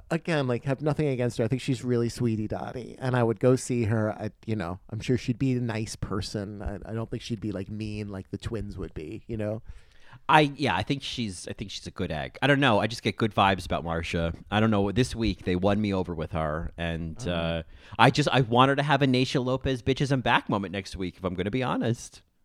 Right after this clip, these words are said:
Speaker 1: All right. I mean, it was a great lip sync. If we're gonna kinda end on this, on a high note for this episode, this lip sync was fucking phenomenal, and Marcia killed it. I loved the nuances that she added when she wasn't doing the stunts,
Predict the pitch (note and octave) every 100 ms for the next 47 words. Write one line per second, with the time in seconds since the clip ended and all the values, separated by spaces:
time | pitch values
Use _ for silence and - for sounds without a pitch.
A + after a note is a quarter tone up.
0 | - - F#3+ D#4+ C#4 C4+ G#3 A3+ F#3 F3+
1 | F#3 C#3 G#2 B2 B2+ C3 B2 A2+ - G#2+
2 | G2 - - B2 A#2+ A#2 A#2+ A2 A#2 G#2+
3 | A2+ A2 A2+ A#2 A#2+ A#2 A#2 A2+ A#2+ -
4 | - A#2+ A#2 G#2 B2 A#2+ B2 B2+ - A#2+
5 | G#2+ A#2 C3+ - D#3 D#3+ D#3+ - - -
6 | - - D3+ F#3+ - C#3+ - C#3 A#2+ -
7 | - A2 G#2 G#2 G2 - _ - - C#3+
8 | B2+ A#2+ A#2 A2+ G#2+ B2 B2 A#2 A2 A#2
9 | - C3 C3 C3 _ _ _ - - G2+
10 | F#2+ F#2+ - - E3 G#3 E3+ C#3 C#3 D#3
11 | E3+ D3+ G#2+ A#2 C3 C3 C3 B2 - A2+
12 | A#2+ - C3+ - B2 B2+ A2+ B2 A#2 C3+
13 | A#2 B2 A#2 A#2+ - A#2+ A2+ G2+ - B2+
14 | A2+ - -